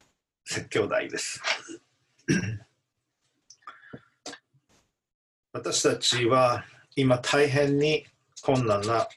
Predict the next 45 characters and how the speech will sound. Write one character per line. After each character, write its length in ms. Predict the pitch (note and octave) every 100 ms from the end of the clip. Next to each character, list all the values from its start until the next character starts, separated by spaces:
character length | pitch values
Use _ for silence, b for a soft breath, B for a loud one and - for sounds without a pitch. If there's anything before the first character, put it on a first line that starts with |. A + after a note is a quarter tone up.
| - G#2
状 180 | A#2
況 260 | A2 - A2+
の 120 | B2+
中 260 | A#2+ G#2 G2+
に 100 | F2
あ 80 | -
り 80 | -
ま 100 | -
す。 240 | - - - - - - - - _ _ - - _ _ _ _ _ b b b b -
東 220 | D3 C#3+
京 180 | D3+ C#3
で 80 | C3+
は 400 | A#2+ G#2+ - - _ _ _ _ _ _ _ _ _ _ _ -
こ 120 | C3+
の 120 | C3
週 280 | B2+ C3+ C3 B2 A#2+
末、 240 | - - - _ _ _ _ _ _ -
不 180 | - C3+
要 160 | C3+
不 160 | C3 -
急 180 | C#3 C3+
の 140 | B2
外 260 | G#2+ A#2 B2+
出 280 | - - B2
を 80 |
自 200 | A2 -
粛 280 | A2 - D3+
す 180 | - C3+
る 120 | C3+
よ 200 | C#3 C3+
う 60 | A#2+
に 120 | - _ _ _ _ _ _ _ _
と 160 | - C3+
い 100 | B2+
う 340 | B2 A#2 A2 - _ A#2+
連 180 | A#2
絡 280 | G#2 G2+ -
が 300 | A2 B2+ - _ _ _ -
出 120 | B2
さ 180 | - G#2
れ 140 | F#2+
て 200 | B2 A#2+
い 80 | G#2+
ま 120 | -
す。 480 | - - - -